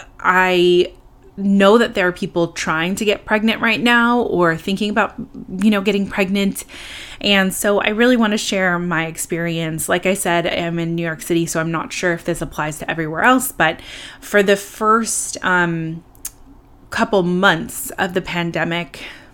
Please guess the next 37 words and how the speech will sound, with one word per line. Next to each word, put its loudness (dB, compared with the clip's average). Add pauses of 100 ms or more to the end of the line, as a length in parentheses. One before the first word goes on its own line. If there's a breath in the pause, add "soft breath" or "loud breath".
from, 2
I -2
would 2
say, 2
fourteen -4
weeks -6
to 0 (1300 loud breath)
twenty 6
weeks, -6 (280 loud breath)
I 2
had -6
telehealth 0
visits. -8 (240 loud breath)
Um, 0
so 0
I 4
would 2
log 2
online 2
and -2
do 0
a 2
video 2
chat -6
with -10
a -4
doctor. 2
I 2
had -8
to -6
go -2
get -2
a -2
remote -2
blood 2
pressure, 2
um, 2